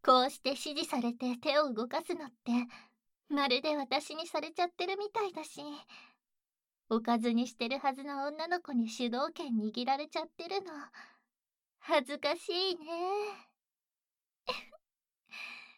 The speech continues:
でも、本や動画なんかより興奮するでしょ？<laughs> まだまだ、もっと気持ちよくしてあげる。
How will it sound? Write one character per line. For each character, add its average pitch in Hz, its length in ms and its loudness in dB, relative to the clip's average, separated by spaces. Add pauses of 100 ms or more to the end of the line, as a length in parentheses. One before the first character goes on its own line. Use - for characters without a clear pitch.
(580)
で 370 180 8
も、 494 60 0 (1000)
本 320 300 6
や 262 160 0
動 233 280 2
画 269 120 2
な 285 180 -4
ん 339 60 -10
か 349 100 -2
よ 302 100 0
り 240 160 -4
興 294 240 6
奮 302 240 -6
す - 140 -6
る 349 100 0
で 403 100 4
し 262 160 -6
ょ？ 233 40 -2 (2500)
<laughs> - 340 -12 (1500)
ま 277 300 0
だ 277 180 -2
ま 247 200 -2
だ、 330 120 -6 (1040)
も 330 240 6
っ - 80 4 (120)
と 466 80 6 (1200)
気 254 180 6
持 233 180 8
ち 269 200 -2
よ 302 100 0
く 277 160 -2
し - 120 0
て 294 180 4
あ 277 100 2
げ 311 180 2
る。 330 100 -2